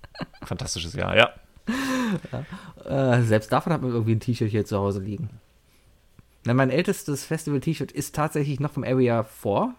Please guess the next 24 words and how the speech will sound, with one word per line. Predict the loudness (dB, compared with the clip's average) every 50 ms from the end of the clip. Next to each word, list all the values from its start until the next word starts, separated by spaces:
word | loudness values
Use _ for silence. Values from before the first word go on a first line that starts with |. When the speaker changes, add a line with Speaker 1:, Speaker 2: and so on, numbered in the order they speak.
| -12 _
Speaker 2:
das | -6 -6 -4 -2
von | -2 0 2
zweitausendsieben. | 2 2 2 2 2 2 2 2 4 4
Speaker 1:
Mhm. | 4
Speaker 2:
Das | 2 0 -4
trage | -4 0 0 2 2 0
ich | 0 -2
auch | -2 0
regelmäßig | 0 0 2 2 2 2 0 0 -2
einfach | -2 -2 -2 -2 0
noch. | 0 0 0 -2 -4 -14 -20 -20 -20 -20 -14 -4
Auch | -2 -2 0 0
so, | 2 4 4 4
Speaker 1:
Ach, | 6
Speaker 2:
weil, | 6 6 4
Speaker 1:
echt? | 4 0 -8 _ -4
Speaker 2:
ja, | 0 2 2
es | 2 2
ist, | 0 -4 -4
ist | -2 0 2 2 4 4 4
ein | 4
cooles | 2 2 0 0 2
Logo | 2 2 2 2 2
drauf. | 2 0 -2